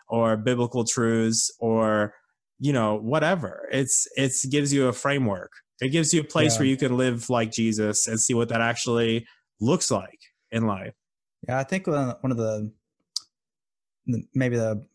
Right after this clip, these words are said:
Speaker 2: parting word is whenever someone talks about jujitsu, usually simple is not going to be one of the words that's associated with it.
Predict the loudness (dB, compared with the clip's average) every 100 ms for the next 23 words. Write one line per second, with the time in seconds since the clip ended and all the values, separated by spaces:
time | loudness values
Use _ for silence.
0 | -4 -2 -2 -2 0 0 0 0 -2 -6
1 | _ _ _ _ _ _ _ _ 0 2
2 | 2 0 2 0 0 0 -2 -2 -2 -2
3 | -2 -2 -2 0 0 0 2 0 -4 _
4 | _ _ _ _ 2 4 4 2 0 0
5 | 2 0 0 0 -2 -6 _ _ _ _
6 | _ _ -2 0 2 2 2 0 -4 -6
7 | -10 _ -16 -4 0 2 2 2 2 2
8 | 0 0 0 0 0 0 0 0 0 0
9 | 0 0 0 0 0 -2